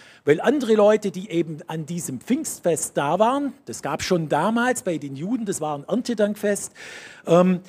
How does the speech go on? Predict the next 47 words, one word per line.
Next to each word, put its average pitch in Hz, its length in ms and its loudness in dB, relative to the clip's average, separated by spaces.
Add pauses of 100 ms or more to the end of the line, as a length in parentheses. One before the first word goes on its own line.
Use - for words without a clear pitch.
(220)
die 185 160 8
hörten 247 240 8
das 170 180 -4
auf 208 320 -2 (140)
und 185 120 -4
sind 247 300 -4
in 170 220 -6
Scharen 220 520 -2
zu 220 140 -2
diesen 190 300 -4
Aposteln 208 480 -2
gelaufen. 107 500 -6 (1300)
Und 240 340 6 (160)
die 190 80 0
waren 180 200 4
alle 165 200 4
verwirrt, 196 380 4
die 233 80 -2
dorthin 226 340 0
gelaufen 196 440 0
sind, 196 340 0
haben 139 160 -6
sich 110 120 -10
gesagt, 135 280 -6 (680)
"Was - 80 -16
ist - 80 -12
denn 123 60 -14
da 175 120 -2
los? 240 360 0
Die 156 100 -6
hö-, 165 180 -2 (420)
hey, - 120 0
das 165 120 0
sind 151 100 -6
doch 165 80 0
Galiläer, 170 720 4
was 151 200 -2
reden 190 240 0
die 208 180 -4
in 151 100 -2
meiner 254 340 -2
Sprache? 226 520 -2
Kann 175 160 -2
doch 131 100 -10
gar 151 160 -6
nicht 143 140 -6
sein." 208 400 -2